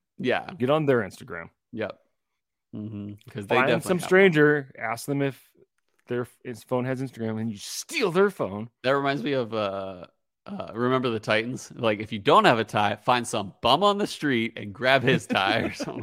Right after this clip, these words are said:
Speaker 1: like that. Yeah.
Speaker 2: So, uh, I'm not, I was not a huge Remember the Titans fan.
Speaker 1: So Remember the Titans was, I was, like, nine when that came out.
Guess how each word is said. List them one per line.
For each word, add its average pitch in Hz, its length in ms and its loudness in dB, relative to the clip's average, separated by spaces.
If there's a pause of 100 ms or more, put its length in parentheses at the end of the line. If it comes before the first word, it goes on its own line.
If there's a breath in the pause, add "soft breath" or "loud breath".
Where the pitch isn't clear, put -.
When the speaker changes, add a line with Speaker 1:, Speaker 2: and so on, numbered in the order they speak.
Speaker 1:
like - 120 -14
that. - 240 -10 (920 loud breath)
Yeah. - 240 -18
Speaker 2:
So, 226 240 2
uh, 151 300 -10
I'm 277 160 -4
not, 381 180 -2
I 202 80 -2
was 220 140 -6
not 247 160 -2
a 226 40 -6
huge 220 280 -6
Remember 180 260 -4
the 147 80 -6
Titans 127 380 -10
fan. 95 240 -14 (880)
Speaker 1:
So 156 420 -2 (200)
Remember 170 360 -2
the 370 80 -2
Titans 143 400 -4
was, 117 200 -6 (100)
I 143 140 4
was, 180 260 2
like, 107 360 -4 (1120)
nine 98 600 0
when - 140 -12
that 87 160 -10
came 98 260 -14
out. - 200 -20